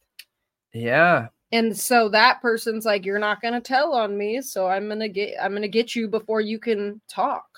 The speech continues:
Speaker 1: Look, I think Jack going to Africa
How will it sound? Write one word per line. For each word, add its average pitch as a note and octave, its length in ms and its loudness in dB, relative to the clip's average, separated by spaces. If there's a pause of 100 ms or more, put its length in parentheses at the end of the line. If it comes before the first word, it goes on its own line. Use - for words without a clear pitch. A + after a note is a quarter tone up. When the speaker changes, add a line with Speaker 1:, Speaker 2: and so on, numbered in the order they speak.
(380)
Speaker 1:
Look, E3 280 8
I F3 160 10
think C#4 320 0
Jack D#3+ 500 6
going D#3 380 4
to C#3 600 4 (120)
Africa F3 760 6